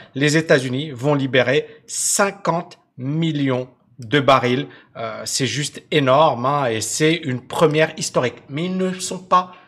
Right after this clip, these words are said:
seuls. Et c'est pour ça que c'est énorme ce qui est en train de se passer. » La Chine, hein, je vous ai fait des vidéos où je vous avais dit, la Chine et les États-Unis sont en concurrence. Là, il n'y a plus de concurrence. Là, c'est du business. Et la Chine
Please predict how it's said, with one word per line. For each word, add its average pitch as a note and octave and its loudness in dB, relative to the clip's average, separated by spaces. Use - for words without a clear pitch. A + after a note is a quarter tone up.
seuls. - 2
Et C3 -2
c'est F#3 0
pour F#3 -6
ça C#4+ 0
que - -8
c'est - -10
énorme F3+ 2
ce - -6
qui - -4
est D3+ -2
en D#3 0
train D#3+ -4
de C#3+ -6
se - -6
passer. » D3+ 0
La C#3+ -4
Chine, C#3 2
hein, D#3+ 0
je A#2+ -10
vous C#3 -4
ai D#3+ 0
fait B3 0
des A3 2
vidéos F3 2
où A#3 0
je E3 -4
vous D#3 0
avais D3+ 6
dit, A3 -2
la C3 -2
Chine B3 2
et G#3+ 4
les E3+ 4
États-Unis E3+ 2
sont F#3+ -2
en E3+ 0
concurrence. F#3+ 0
Là, F#3+ 4
il G3 2
n'y D3+ 4
a C3+ 4
plus A3 -8
de - -12
concurrence. - -2
Là, F3 2
c'est G3+ 0
du E3 -2
business. G3 -4
Et B3+ 8
la G#3+ 6
Chine C#3+ -2